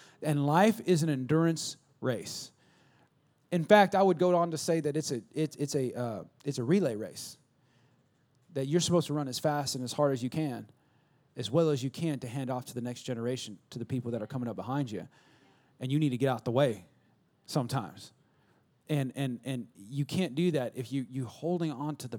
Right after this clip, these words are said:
bitterness of life. And I've talked to people where they talk about, they say, like, "Man, life just feels heavy." Does that feel like, is that you right now? Could be that there's some bitterness that you've reserved in your mind, and you thought,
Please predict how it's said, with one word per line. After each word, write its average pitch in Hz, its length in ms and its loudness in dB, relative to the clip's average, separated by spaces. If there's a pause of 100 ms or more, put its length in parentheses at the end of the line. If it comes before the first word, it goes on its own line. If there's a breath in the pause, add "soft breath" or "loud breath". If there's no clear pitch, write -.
(160)
bitterness 143 540 -4
of 113 180 -10
life. 120 460 -8 (320 soft breath)
And 147 100 -4
I've 170 200 2
talked 190 180 2
to 190 80 0
people 139 200 2
where 131 80 0
they 135 100 2
talk 139 240 -4
about, 131 120 0
they 127 120 -2
say, 127 160 -2
like, 113 260 -6
"Man, 123 100 -10
life 123 200 -4
just - 200 -4
feels 123 400 -2 (920)
heavy." 131 360 -4 (1120)
Does 131 80 -14
that 143 180 -2
feel 139 100 0
like, 131 160 -2 (100)
is 120 80 -16
that 127 100 -6
you 131 140 -2
right 135 160 0
now? 139 240 -4 (460 soft breath)
Could 170 160 0
be 123 380 -4
that 123 180 -4
there's 120 140 -4
some 107 200 -8
bitterness 175 460 4
that - 160 -12
you've 123 140 -4 (100)
reserved 131 380 0
in 131 80 0
your 123 100 -2
mind, 160 260 2
and 147 80 0
you 143 80 2
thought, 143 280 0